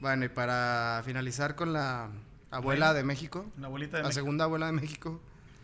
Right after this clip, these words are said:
Speaker 1: En dos mil dieciocho dejó de usar definitivamente la corona imperial del estado.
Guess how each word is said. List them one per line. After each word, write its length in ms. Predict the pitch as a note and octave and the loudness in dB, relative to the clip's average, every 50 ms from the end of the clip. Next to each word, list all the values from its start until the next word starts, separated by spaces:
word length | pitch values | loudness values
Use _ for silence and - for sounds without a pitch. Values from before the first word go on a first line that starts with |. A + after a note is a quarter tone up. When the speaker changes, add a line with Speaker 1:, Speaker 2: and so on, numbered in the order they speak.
| - - - - - - - - - - - - - - - - - - - - | -16 -16 -16 -16 -18 -18 -20 -20 -20 -20 -20 -20 -20 -20 -20 -20 -18 -18 -8 -2
Speaker 1:
En 200 | D3 D3+ D#3 D#3 | 0 0 2 2
dos 180 | D#3+ D#3+ D#3 E3+ | 2 2 2 2
mil 160 | F#3+ F#3+ F#3+ | 0 0 0
dieciocho 540 | G#3+ B3 A#3+ - A#3 G#3 G3 - - F#3 F3+ | 0 0 2 2 4 2 2 2 0 0 2
dejó 260 | F3 D#3+ - D#3+ D#3 | 0 0 0 0 0
de 60 | D#3 E3 | 0 0
usar 240 | E3 - E3 D3+ D3 | 0 -2 -2 -4 -4
definitivamente 720 | D#3 D#3 - C3+ C3+ B2+ C3 C3+ C3+ C#3 C#3+ C#3 C#3 D3 | -4 -6 -4 -6 -6 -4 -4 -4 -4 -2 -4 -4 -4 -4
la 140 | D3 C#3+ C#3+ | -6 -6 -6
corona 300 | C#3+ B2+ A2+ A2+ A2 A#2+ | -8 -8 -8 -8 -8 -8
imperial 440 | B2+ B2+ B2+ - A2+ A#2 A#2+ A2+ A#2+ | -8 -8 -8 -10 -10 -10 -10 -10 -12
del 100 | A#2+ A#2+ | -12 -12
estado. 380 | A#2+ - - - - - - | -12 -10 -8 -8 -8 -10 -12